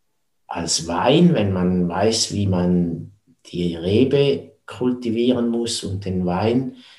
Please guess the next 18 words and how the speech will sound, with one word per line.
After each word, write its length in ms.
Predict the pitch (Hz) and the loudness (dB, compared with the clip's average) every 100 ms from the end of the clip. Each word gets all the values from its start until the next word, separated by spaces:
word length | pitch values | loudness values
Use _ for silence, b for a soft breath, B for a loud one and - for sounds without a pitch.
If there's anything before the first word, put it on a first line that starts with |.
| B _ | B _
dirigieren 680 | - 117 123 123 131 131 120 | -4 0 0 0 0 0 0
muss, 540 | 117 117 123 - - B B B B _ - | 0 0 0 -2 -6 B B B B _ -12
äh, 280 | 87 90 90 | -8 -6 -6
eigentlich 420 | 87 87 98 95 | -6 -6 -6 -8
viel 480 | - - 117 139 156 | -8 -6 4 6 6
Potenzial 1000 | 156 139 - 127 123 - 110 110 117 117 | 4 0 2 0 0 0 0 2 2 2
hat, 300 | 107 107 - | -2 -4 -4
auch 200 | 92 92 | -4 -2
für 300 | - 120 110 | -2 2 2
verschiedene 920 | 95 76 - - 113 165 175 160 160 | 2 -2 -2 0 4 4 4 2 4
Weine 420 | 147 139 143 143 139 | 4 2 0 0 -4
Potenzial 960 | - 123 - 120 120 117 113 113 113 | -4 -4 -2 -4 -2 -2 0 0 0
hat, 220 | 107 104 | -4 -8
früh 300 | - 110 135 | -8 0 0
gelesene 960 | 135 127 123 127 120 120 117 117 90 - | 0 0 2 2 2 0 0 0 -2 -4
oder 260 | 90 - - | -10 -8 -6
spät 540 | - 107 120 127 127 | -4 0 2 2 0
gelesene, 800 | 123 117 117 117 117 117 107 | -4 0 2 2 0 -2 -4